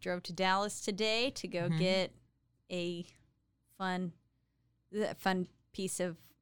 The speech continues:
Speaker 1: furniture that I bought is an actual mid-century modern, uh, drawer.
Speaker 2: Yeah.
Speaker 1: And
Speaker 2: Just one drawer.
Speaker 1: Well, cabinet. Sorry. <laughs> Drop down. But it is a drop
Speaker 2: No,
Speaker 1: down
Speaker 2: I
Speaker 1: drawer.
Speaker 2: like the idea of just one drawer.
Speaker 1: It is only one
Speaker 2: Not
Speaker 1: thing that opens,
Speaker 2: No,
Speaker 1: though.
Speaker 2: not like the cabinet.
Speaker 1: It's just
Speaker 2: I
Speaker 1: a
Speaker 2: just want
Speaker 1: tiny drawer.
Speaker 2: No, not even in anything.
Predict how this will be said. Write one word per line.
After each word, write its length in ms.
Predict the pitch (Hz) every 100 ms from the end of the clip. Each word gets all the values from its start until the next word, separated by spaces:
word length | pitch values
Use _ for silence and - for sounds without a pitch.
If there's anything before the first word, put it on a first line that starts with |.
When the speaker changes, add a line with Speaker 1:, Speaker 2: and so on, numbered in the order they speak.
| _
Speaker 1:
furniture 520 | 190 190 180 190 185
that 180 | 180 170
I 100 | 165
bought 380 | 165 151 185 -
is 160 | 180
an 160 | 175 185 -
actual 320 | 175 165 170
mid-century 540 | 175 160 - 175 156
modern, 520 | 156 156 160 160 160 165
uh, 240 | 165 156
drawer. 380 | 175 190 185 175 - _ -
Speaker 2:
Yeah. 260 | 175 156 175 214 - - _ -
Speaker 1:
And 440 | 175 160 151 175 -
Speaker 2:
Just 220 | 175 -
one 180 | 170 147
drawer. 300 | 139 143 147 - -
Speaker 1:
Well, 200 | 190 160
cabinet. 360 | - - - - 269 - 254
Sorry. 340 | - 135 92 226
<laughs> 40 |
Drop 280 | - 180 -
down. 260 | 190 185 -
But 120 | 190 226
it 160 | 220
is 160 | 214 202
a 80 | 196
drop 280 | 190 190
Speaker 2:
No, 80 | 165
Speaker 1:
down 120 | 160 156
Speaker 2:
I 140 | 156
Speaker 1:
drawer. 120 | 160
Speaker 2:
like 160 | 165 208
the 120 | 175
idea 320 | 156 143 147 139
of 80 |
just 240 | 131 147 -
one 340 | 139 143 143
drawer. 380 | 139 135 131 131
Speaker 1:
It 120 | 208 226
is 160 | 277
only 240 | 285 269 240
one 280 | 196 214 202
Speaker 2:
Not 180 | 214
Speaker 1:
thing 160 | 220 247
that 120 | 220
opens, 400 | 185 330 220 175
Speaker 2:
No, 240 | 180 196 175
Speaker 1:
though. 60 |
Speaker 2:
not 260 | 170 180 180
like 160 | 202 -
the 80 | 175
cabinet. 560 | - 185 160 131 127
Speaker 1:
It's 100 | 202
just 200 | - 185
Speaker 2:
I 40 | 190
Speaker 1:
a 20 |
Speaker 2:
just 160 | 196 208
want 160 | 196
Speaker 1:
tiny 360 | 214 220 220 208
drawer. 360 | 170 151 76 -
Speaker 2:
No, 280 | 220 185 131
not 160 | 190 208
even 200 | 240 220
in 200 | 214 214
anything. 460 | 170 147 139 110